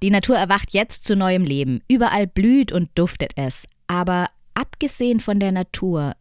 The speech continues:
nur weil es Mai ist, wird doch nicht alles neu. Schon gar nicht von allein. Nein, von allein nicht.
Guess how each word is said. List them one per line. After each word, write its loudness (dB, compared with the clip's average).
nur 4
weil -2
es -6
Mai 0
ist, -8
wird 0
doch -6
nicht -6
alles -6
neu. -2
Schon 6
gar 4
nicht 0
von 2
allein. 0
Nein, 2
von -2
allein 0
nicht. -6